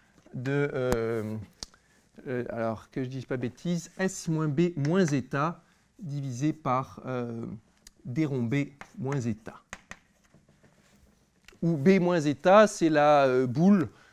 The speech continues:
dont la courbure moyenne est moins eta. Et ici, pareil, ça sera égal à S moins B eta en volume divisé par, euh, alors ce truc-là, juste,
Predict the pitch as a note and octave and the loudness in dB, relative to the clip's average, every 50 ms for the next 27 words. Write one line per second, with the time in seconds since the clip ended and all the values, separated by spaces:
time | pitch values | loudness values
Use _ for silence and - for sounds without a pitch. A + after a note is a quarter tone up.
0 | _ _ - - C#3 D3+ D3 D3 C#3+ C#3+ C#3 C3 C3 - F3+ D#3 C#3+ D3+ D#3+ D3+ | _ _ -12 -6 -4 -2 0 2 4 4 4 4 2 0 0 0 0 0 0 0
1 | D3+ C#3 C#3 C#3+ D#3 F3+ F#3 D#3+ C#3+ C#3 C#3+ D3 C3+ B2 B2 G#2 - - G#2 F2+ | 0 0 0 0 2 2 2 0 0 0 -2 -2 -2 -2 -4 -6 -6 -8 -10 -10
2 | - _ _ _ _ _ _ _ - C3 A#2+ A#2+ - - F3 D#3+ - - B2 A#2 | -10 _ _ _ _ _ _ _ -12 -10 -10 -8 -8 -6 -6 -6 -4 -4 -4 0
3 | A#2+ D3 E3+ F#3+ F#3 D3 - - _ _ _ _ - C3+ C3 - - - B2+ C3 | 2 2 2 2 0 -4 -8 -14 _ _ _ _ -16 -16 -14 -12 -6 -4 -4 -4
4 | C3+ C#3+ D3+ D3+ C3+ B2 A#2+ - - F3 E3 E3+ - D#3+ C#3 C3 C3 C3+ B2+ C#3 | -2 0 0 0 2 0 -2 0 0 -2 -2 -2 -4 -6 -6 -6 -6 -6 -4 -4
5 | C3 A#2 A2 - - D3+ D#3+ F#3 F3 - - _ - - C#3 B2+ A#2+ A2+ A2 B2 | -4 -4 -6 -4 0 0 0 0 0 -4 -12 _ -16 -12 -10 -8 -8 -8 -6 -4
6 | D#3+ F3 D#3+ - - _ - _ _ _ _ - F3 C#3+ D3+ D3 C#3+ C3+ B2 C#3+ | -4 -4 -4 -4 -8 _ -20 _ _ _ _ -14 -12 -10 -8 -8 -8 -8 -6 -4
7 | E3+ F#3 - - C#3+ C#3 D3 D3 - - _ _ _ _ _ _ _ - - C#3 | -4 -4 -2 0 2 2 2 2 -2 -10 _ _ _ _ _ _ _ -8 -4 -2
8 | C3+ C3+ C3 C3+ B2+ C3 - - A2+ - - - - - - - - - - B3+ | -2 -2 -2 -2 -2 -2 -2 -4 -4 -6 -10 -12 -12 -12 -10 -10 -8 -2 -2 -2
9 | - - - G3 - - - D#3+ E3 G#3 F3+ B2 C#3 F3 F#3+ - - - - | -2 0 -2 -4 -4 -2 -2 -2 0 0 -2 -2 -6 -8 -10 -10 -14 -20 -20